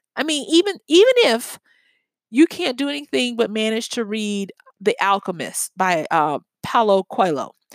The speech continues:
and where he talks about when you start to follow the desires of your heart, the universe conspires to make it so.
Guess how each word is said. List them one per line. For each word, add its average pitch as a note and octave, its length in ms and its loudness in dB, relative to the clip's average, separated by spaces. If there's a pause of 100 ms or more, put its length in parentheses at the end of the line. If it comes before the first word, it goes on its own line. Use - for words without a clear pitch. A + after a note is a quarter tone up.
(400)
and F3 520 0 (160)
where A#3 280 2
he B3+ 140 -4
talks D4+ 440 0
about G3 440 -2
when D#4+ 460 -4
you B3 280 -4
start B3+ 460 -2
to A3 80 -6
follow A3 380 0
the G3 100 -8
desires F#3+ 600 0
of E3+ 120 -12
your F3 140 -10
heart, - 460 -2 (480)
the G3 100 4
universe A3 800 2
conspires - 1080 -2
to A3 120 0
make G3+ 320 -4
it - 100 -10
so. - 400 -2